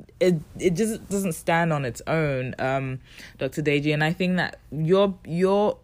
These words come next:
verse six is the pre-, precursor for verse seven that I tend to really like, because in order for the peace of God that passes all understanding to keep your heart and mind through Christ Jesus, you have to first of all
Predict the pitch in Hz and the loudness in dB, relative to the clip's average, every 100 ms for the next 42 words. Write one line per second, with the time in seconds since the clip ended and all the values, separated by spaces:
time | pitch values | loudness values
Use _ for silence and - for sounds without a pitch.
0 | - 165 185 180 180 - - 165 110 - | -10 2 4 4 0 -6 2 2 2 -4
1 | - - - - - - 156 156 143 147 | -14 -16 -18 -20 -20 0 2 4 2 -2
2 | 156 - - 190 165 180 175 170 - 160 | -4 -6 -4 0 0 2 2 2 0 -2
3 | 143 - 143 131 147 139 143 - 151 139 | -2 -4 -4 -2 -2 -2 -4 -2 -2 0
4 | 139 139 143 - 139 139 131 123 - 135 | -2 0 -2 -2 -8 -6 -8 -8 -12 -6
5 | 135 131 135 120 120 - 127 147 143 131 | -4 -2 -2 -2 -2 -6 -6 -2 -2 -4
6 | - - - - 180 190 226 233 214 180 | -14 -20 -20 -6 2 4 4 2 2 0
7 | 190 180 165 160 160 147 - 156 165 156 | -2 -2 -2 0 0 -2 -2 -4 -2 -2
8 | 151 139 139 - - 156 160 147 135 131 | -2 -2 -6 -8 -2 2 2 2 -2 -4
9 | 143 - - - - - - - - - | -8 -10 -20 -20 -20 -20 -20 -20 -14 -6
10 | 175 143 - - 175 156 151 160 160 156 | 0 0 2 0 2 4 2 2 0 2
11 | 151 147 156 156 156 156 147 156 147 - | 0 0 2 2 0 -2 0 0 0 0
12 | 170 147 135 160 160 160 156 - 202 233 | -2 -2 -2 0 0 -2 -6 2 6 6
13 | 311 - 165 147 139 143 | 6 0 -2 0 -2 -4